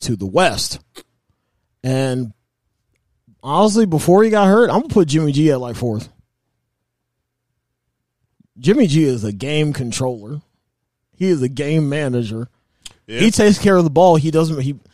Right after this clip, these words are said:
Speaker 1: he takes care of the ball. He doesn't put the ball in harm's way. It's just that he fucking just doesn't really, he doesn't throw. <laughs>
Speaker 2: But honestly, I, I think I could make a case that Brock Purdy played better than Jimmy.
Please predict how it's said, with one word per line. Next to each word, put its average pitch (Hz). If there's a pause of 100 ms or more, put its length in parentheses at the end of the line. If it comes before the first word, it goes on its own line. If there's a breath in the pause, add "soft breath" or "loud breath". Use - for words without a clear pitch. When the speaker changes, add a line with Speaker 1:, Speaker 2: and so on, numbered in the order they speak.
(280)
Speaker 1:
he 147
takes 165
care 170
of 170
the 165
ball. 160
He 151
doesn't 147
put 147 (260)
the 131
ball 143
in 135
harm's 135
way. 147
It's 160
just 147
that 139
he 127 (580)
fucking 135
just 117
doesn't 135
really, 135 (340 soft breath)
he 143
doesn't 127
throw. 160 (140)
<laughs> - (560 loud breath)
Speaker 2:
But 110
honestly, 208
I, 123 (120)
I 127
think 113
I 113
could 110
make 101
a 90
case 98
that 85
Brock 95
Purdy 107
played 90
better 82
than 71
Jimmy. -